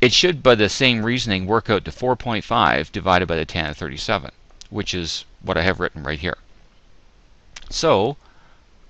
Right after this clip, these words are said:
again, uh, four point five divided by the tan of thirty-seven degrees works out to, it's almost exactly six, so to one decimal place, so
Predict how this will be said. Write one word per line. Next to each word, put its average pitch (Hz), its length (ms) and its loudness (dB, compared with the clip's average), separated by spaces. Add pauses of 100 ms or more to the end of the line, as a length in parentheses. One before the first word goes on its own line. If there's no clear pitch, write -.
(560)
again, 107 560 2
uh, 85 300 0
four 113 920 0
point 82 460 -10
five 113 880 -2 (420)
divided 87 440 2
by 80 180 -2
the 78 100 -6
tan 95 420 -2
of 73 200 -8
thirty-seven 95 720 -4
degrees 110 680 -6 (1900)
works 110 240 -6
out 104 200 2
to, 95 320 -2
it's - 140 -6
almost 143 320 2
exactly 95 460 2
six, - 380 -4
so 87 180 -4
to 87 120 -8
one 92 240 -4
decimal 87 320 -4
place, 76 300 -6
so 76 300 -6